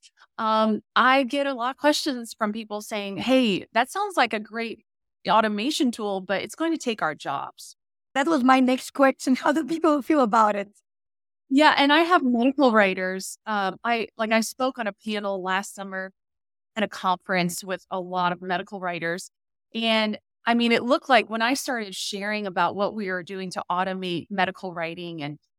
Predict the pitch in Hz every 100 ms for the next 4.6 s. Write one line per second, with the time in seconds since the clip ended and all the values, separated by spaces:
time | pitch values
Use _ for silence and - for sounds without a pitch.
0 | _ - 190 190 190 190 - _ 185 196
1 | 196 196 190 - 208 208 226 - 202 190
2 | 175 185 - 151 147 135 175 - 139 139
3 | - 294 - 254 247 220 165 - 240 247
4 | 240 233 220 - 226 220